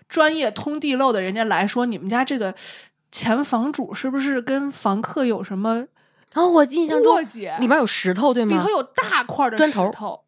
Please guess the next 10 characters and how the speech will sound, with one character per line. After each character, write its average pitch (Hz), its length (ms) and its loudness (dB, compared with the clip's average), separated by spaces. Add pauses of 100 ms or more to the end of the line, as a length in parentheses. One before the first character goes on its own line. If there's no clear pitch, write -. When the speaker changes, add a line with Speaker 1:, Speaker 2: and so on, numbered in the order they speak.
(480)
Speaker 1:
石 214 380 0
头。 294 200 0
Speaker 2:
哦， 240 120 4
石 - 180 -2
头。 190 240 -2
Speaker 1:
是 - 160 0
堵 294 360 -2
死 - 480 -2
了 139 100 -8
的。 196 320 0